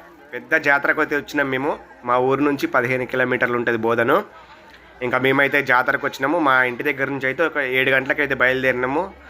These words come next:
రాత్రి ఏడు గంటలకు, సాయంత్రం అంటే ఇంకా జాగారం చేయాలి కదా ఉపవాసం ఉన్నోళ్ళు. మా వైఫ్ అయితే ఉపవాసం ఉంది కాబట్టి ఇక జాతర తీసుకెళ్తానని వచ్చేసిన. నేను అయితే జాతరకు వచ్చినాము. మా చిన్నోడు, నేను, మా వైఫ్, అలాగే మాతో పాటు ఒక మూడు నాలుగు ఫ్యామిలీలు వచ్చినాయి. మా చుట్టుపక్కల ఫ్యామిలీలు అందరూ ఫ్యామిలీతోనే వచ్చినారు.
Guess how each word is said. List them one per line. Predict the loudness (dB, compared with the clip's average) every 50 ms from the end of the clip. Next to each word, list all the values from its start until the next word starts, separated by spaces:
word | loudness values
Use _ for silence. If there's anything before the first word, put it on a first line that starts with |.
| -20 -20 -20 -10 -4 0
రాత్రి | 2 2 2 2 2 0
ఏడు | 0 2 2
గంటలకు, | 0 0 0 0 -4 -4
సాయంత్రం | -2 0 2 2 2 2 0 -2 0 0 0
అంటే | 0 0 0 0
ఇంకా | 0 0 0 0 0 0 -2 -6 -4
జాగారం | 0 2 2 4 4 2 2 2 -2
చేయాలి | -2 -2 0 0 0
కదా | 0 0 0 -2
ఉపవాసం | -2 -2 -2 -2 -2 -4 -6 -8
ఉన్నోళ్ళు. | -6 -4 -4 -2 0 0 -2 -2 -4 -12 -20 -20 -20 -20 -20 -20 -12 -2
మా | -2 0
వైఫ్ | 2 4 2 2 2 0
అయితే | 0 2 0
ఉపవాసం | -2 0 0 0 0 0 -2
ఉంది | 0 0 2 2
కాబట్టి | 2 4 4 2 0 0
ఇక | -4 -2
జాతర | 2 2 0 2 0 -2
తీసుకెళ్తానని | -4 -4 -10 -10 -6 -4 -4 0 0 2 2 2 2 2 0 -2
వచ్చేసిన. | -2 -4 -6 -8 -8 -6 -4 -2 -2
నేను | 0 0 0
అయితే | -2 -2
జాతరకు | 0 0 2 2 2 0 -2 -4
వచ్చినాము. | -4 -2 -4 -2 -2 0
మా | -2 -2
చిన్నోడు, | -2 -2 -8 -8 -4 0 0 2 2 2 2
నేను, | 0 2 0 0 2 4 2 2 2 0 -6 -20 -20 -20 -20 -20 -20 -20 -20 -20 -20 -20 -20 -18 -4 -2
మా | 0 2
వైఫ్, | 4 2 2 2 -2 -2 -2 -2 0 2 2
అలాగే | 2 4 4 2 2 2 -2 -4
మాతో | -2 0 0 0 0 -2 -6
పాటు | -4 -4 -4 -4 -4
ఒక | -6 -6
మూడు | -8 -4 -4 -2 0
నాలుగు | 2 2 2 2 0
ఫ్యామిలీలు | 0 2 2 4 4 4 2 2 0 0
వచ్చినాయి. | -2 -4 -6 -4 -4 -2
మా | -2 -4
చుట్టుపక్కల | -4 -6 -10 -10 -8 -8 -6 -4 -2 -2 -2
ఫ్యామిలీలు | 0 2 2 2 2 2 0 2 2
అందరూ | 0 0 2 2 2 2
ఫ్యామిలీతోనే | 2 2 -2 -2 -2 -4 -6 -6 -4 -4 -4
వచ్చినారు. | -6 -6 -4 -2 0 2 2 0